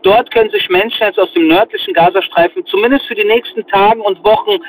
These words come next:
ansiedeln. Äh, man könnte, äh, mehr Druck machen, dass die Vereinten Nationen genau in diesem Gebiet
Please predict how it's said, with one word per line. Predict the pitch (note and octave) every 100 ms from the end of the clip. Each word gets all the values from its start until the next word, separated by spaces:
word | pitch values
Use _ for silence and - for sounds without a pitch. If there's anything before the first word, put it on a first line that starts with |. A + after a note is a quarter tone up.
| - -
ansiedeln. | F3+ A3 A3 F3+ D#3+ E3 E3 - - - -
Äh, | F3+ F#3
man | G3 G3
könnte, | G#3+ B3 C#4 A3+ G3 E3+
äh, | F3+
mehr | F3+ G#3+ A#3+
Druck | G3 B3 -
machen, | G#3 G#3+
dass | G3 -
die | F#3+
Vereinten | - F#3 G#3 A#3
Nationen | G#3+ F#3+ - G#3 G#3 F#3+
genau | F3+ G3 G#3
in |
diesem | F#3 G#3 G#3
Gebiet | G3 F#3 G3